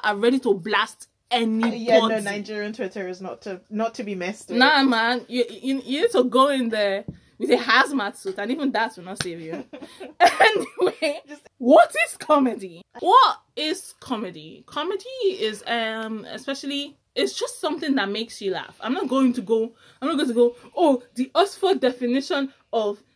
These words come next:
Speaker 1: comedy is."
Speaker 2: Well, actually, since you mentioned Latin, the word comedy has been devi-, derived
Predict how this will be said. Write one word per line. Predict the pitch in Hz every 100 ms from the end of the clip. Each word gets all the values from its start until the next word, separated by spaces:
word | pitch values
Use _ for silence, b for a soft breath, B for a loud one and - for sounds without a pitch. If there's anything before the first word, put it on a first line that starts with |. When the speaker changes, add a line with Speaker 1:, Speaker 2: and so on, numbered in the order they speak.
| -
Speaker 1:
comedy | 285 247 233 226 233 - 185 180
is." | 240 - - - 180 _
Speaker 2:
Well, | 247 262 330
actually, | 359 - 339 220 180 113 208 220
since | - 247 269
you |
mentioned | 240 226 226 220
Latin, | 208 214 202
the | 214
word | 269 349 -
comedy | 359 320 269 247 269 - b b -
has | 220
been | 226 220
devi-, | 208 202 233 240 - 208
derived | 208 208 196 233 240 277 330 320 _ -